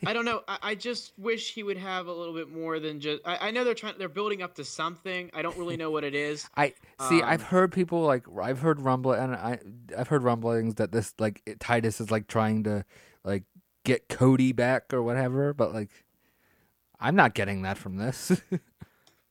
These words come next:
Speaker 1: No, I, I, I, I don't know what the payoff is gonna be. I would like to see them, um, become bedfellows as a tag team.
Speaker 2: I, yeah, like,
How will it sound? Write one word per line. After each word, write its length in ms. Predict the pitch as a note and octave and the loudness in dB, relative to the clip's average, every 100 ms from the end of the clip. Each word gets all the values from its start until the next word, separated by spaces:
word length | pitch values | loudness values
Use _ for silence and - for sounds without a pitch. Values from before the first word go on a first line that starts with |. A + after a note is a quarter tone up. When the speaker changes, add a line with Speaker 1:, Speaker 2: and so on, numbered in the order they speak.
| _ _ _ _ _ _ _ _ _ _ _ _ _ _ | _ _ _ _ _ _ _ _ _ _ _ _ _ _
Speaker 1:
No, 240 | C3+ C#3 C#3 | -6 -2 -2
I, 140 | D3+ D#3 | -2 -2
I, 180 | E3 E3+ E3+ | -4 -4 -4
I, 80 | F3+ - F3 | -4 -4 -4
I 20 | |
don't 160 | F#3+ F3 | -4 -4
know 100 | E3+ | -2
what 160 | E3 | -4
the 80 | D#3 | -6
payoff 460 | C3+ E3 D#3+ D#3+ D#3 | -10 -6 -4 -4 -6
is 100 | C3 | -10
gonna 180 | C#3+ C3 | -10 -8
be. 360 | D3 D3+ D3+ - - _ | -4 -4 -4 -8 -20 _
I 160 | C#3+ D#3+ | -2 -2
would 180 | E3+ C#3+ | -2 -2
like 240 | C#3+ C#3 | -4 -4
to 80 | C3+ | -10
see 240 | - C#3 | -8 -6
them, 420 | B2+ C3 B2+ B2 - | -4 -2 -4 -6 -10
um, 480 | B2 A#2+ A#2 A2+ A2+ | -4 -2 -2 -4 -6
become 400 | B2 A2+ A#2+ A#2 | -8 -6 -6 -6
bedfellows 760 | A#2 C3+ C3 A#2 A2 G#2+ G2+ - | -4 -6 -6 -6 -4 -4 -6 -10
as 120 | A2 | -12
a 40 | |
tag 320 | G#2 A#2 B2 C#3+ | -6 -4 -4 -4
team. 280 | F3+ A3+ A3+ | -4 -6 -6
Speaker 2:
I, 200 | F#3 G#3+ | 0 0
yeah, 400 | G#3 A#3+ E3 G2 - | 2 4 2 0 -2
like, 220 | C3 | 0